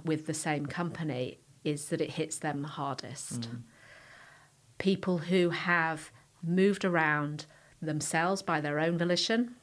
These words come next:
Speaker 1: and been in control of that decision, as we talked about earlier, um, or people who have had, uh, several kind of, uh, experiences of being made re-, being made redundant have, have actually learnt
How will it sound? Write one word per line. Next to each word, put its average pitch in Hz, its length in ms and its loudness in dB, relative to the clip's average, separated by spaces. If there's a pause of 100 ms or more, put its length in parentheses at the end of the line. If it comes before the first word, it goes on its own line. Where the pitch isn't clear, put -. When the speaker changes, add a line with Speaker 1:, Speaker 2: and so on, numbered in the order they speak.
(160)
Speaker 1:
and 160 140 -2
been 156 160 2
in 151 80 0
control 160 520 0
of 170 100 -2
that 175 160 0
decision, 185 480 0
as 170 120 -4
we 165 60 -4
talked 165 300 -8
about 165 240 0
earlier, 165 420 0 (680)
um, 165 260 2 (360)
or 180 360 8
people 185 380 2
who 165 260 2
have 170 580 4
had, 160 480 -2 (160)
uh, 180 140 -2
several 160 560 0
kind 151 260 -8
of, 139 80 -8 (180)
uh, 151 320 0
experiences 165 800 2
of 151 80 -10
being 156 220 -2
made 143 240 -4
re-, 156 140 -8 (340)
being 175 240 2
made 143 200 -4
redundant 147 500 -4
have, 165 360 -2 (440)
have 190 280 4
actually 175 380 2
learnt 160 640 0